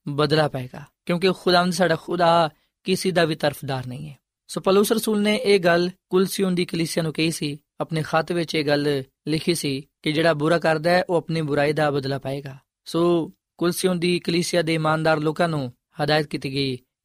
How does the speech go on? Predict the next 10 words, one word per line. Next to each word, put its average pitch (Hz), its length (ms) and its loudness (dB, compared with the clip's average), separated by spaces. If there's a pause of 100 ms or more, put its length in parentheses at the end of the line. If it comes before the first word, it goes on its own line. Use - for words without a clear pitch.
ਕਿ 135 120 -4
ਉਹ 131 340 -4 (280)
ਬੁਰਾਈ 156 320 2
ਦੇ 160 100 0
ਬਦਲੇ 143 460 -2 (200)
ਬੁਰਾਈ 139 260 -2
ਨਾ 131 140 -6
ਕਰਨ, 127 260 -14 (340)
ਬਲਕਿ 147 360 0
ਉਹ 135 260 0